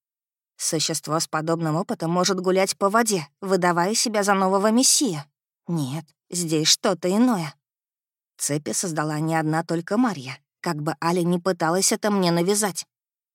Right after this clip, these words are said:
Мы свободны от физической формы, поэтому видна суть.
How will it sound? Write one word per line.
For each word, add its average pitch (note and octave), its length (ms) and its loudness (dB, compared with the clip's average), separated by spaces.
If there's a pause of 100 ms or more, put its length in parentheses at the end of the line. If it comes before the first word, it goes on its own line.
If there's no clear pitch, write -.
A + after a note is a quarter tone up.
Мы D3+ 180 -2
свободны D#3 640 -2
от D3+ 80 -4
физической E3 540 -4
формы, F3 420 -2 (180)
поэтому G#3 520 2
видна E3 320 0
суть. - 340 -4